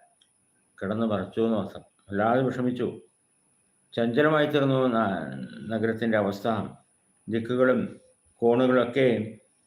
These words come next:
ഇരുളിൽ മൂടിയതുപോലെ വല്ലാതെ ആയിത്തീർന്നു, ഇരുട്ടുമയമായി തീർന്നു.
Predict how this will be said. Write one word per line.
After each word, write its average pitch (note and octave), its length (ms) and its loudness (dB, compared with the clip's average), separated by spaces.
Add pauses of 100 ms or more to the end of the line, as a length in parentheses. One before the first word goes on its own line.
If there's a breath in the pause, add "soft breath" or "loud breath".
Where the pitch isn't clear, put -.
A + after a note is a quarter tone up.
(420)
ഇരുളിൽ C#3 320 4
മൂടിയതുപോലെ C#3 600 4
വല്ലാതെ B2 580 4
ആയിത്തീർന്നു, A#2+ 420 2
ഇരുട്ടുമയമായി B2 680 0
തീർന്നു. A2 540 -2